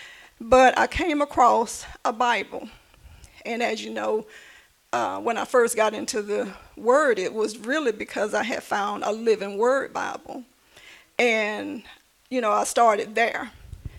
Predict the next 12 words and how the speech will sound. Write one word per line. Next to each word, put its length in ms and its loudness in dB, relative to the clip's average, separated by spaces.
But 280 4
the 80 2
Lord 320 6
had 220 -2
blessed 360 0
me 160 0
to 80 -2
come 220 -4
across 640 -2
a, 460 2
a 120 2
Bible 640 2